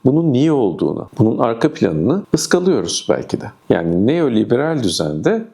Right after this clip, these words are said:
özelleştirilen kimi şeylere bakın. Ee,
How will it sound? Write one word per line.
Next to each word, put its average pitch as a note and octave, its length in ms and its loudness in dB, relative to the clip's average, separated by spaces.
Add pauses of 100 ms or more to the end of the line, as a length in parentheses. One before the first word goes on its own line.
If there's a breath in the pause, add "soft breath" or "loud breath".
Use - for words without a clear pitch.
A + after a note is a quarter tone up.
(340)
özelleştirilen B2 1080 0
kimi D#3 400 0 (260)
şeylere F#3+ 420 2
bakın. - 280 -2 (640 soft breath)
Ee, G#2+ 40 6